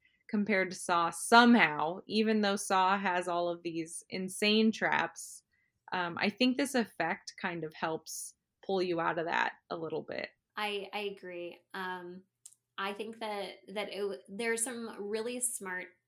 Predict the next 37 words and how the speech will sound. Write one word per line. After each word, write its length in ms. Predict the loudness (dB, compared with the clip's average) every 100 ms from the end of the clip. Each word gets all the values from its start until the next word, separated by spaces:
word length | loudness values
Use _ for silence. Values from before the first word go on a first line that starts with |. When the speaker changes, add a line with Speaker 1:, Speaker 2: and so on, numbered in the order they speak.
| -6
Speaker 2:
editing 380 | -2 -2 -2 -4
choices 380 | -8 -8 -10 -10
in 100 | -8
this 160 | -8
movie. 320 | -6 -4 -4 -4
There's 220 | -8 -8
a 40 |
lot 160 | -8 -6
of 40 |
smart 300 | -4 -6 -8
direction 460 | -12 -12 -12 -12 -14
in 60 | -12
this 180 | -12 -12
movie. 420 | -8 -8 -8 -10 _ _ _ _
I 100 | -6
think 260 | -4 -4 -8 -10
it's, 360 | -8 -4 -4 -4 _ _ _ _ _
it's 180 | -6 -4
very 280 | -4 -4 -4
of 80 |
its 240 | -2 -2 -2 -4 -12
time 380 | -10 -10 -8
with 140 | 0 2
the 140 | 2
editing 240 | 0 -4 -4
Speaker 1:
Mm-hmm. 100 | -6
Speaker 2:
and 100 | -10 -12 -12 -12 -18 -20
stylistic 100 | -16
choices, 760 | -10 -6 -4 -4 -8 -4 -4 -4 _ -8
um, 420 | -6 -6 -10 -14 -18 _
but 320 | -4 -4 -6 -10 _
it, 360 | -4 -4 -6 -10 _ _ _ _ _ _ _ _ _ _ _ _
it 220 | 0 0
makes 340 | -2 -6 -6 -6
the 160 | -6
movie 560 | -8 -4 -4 -4 -8 -10 _ _ _ -20 -14
feel 640 | -8 -6 -4 -6 -10 -12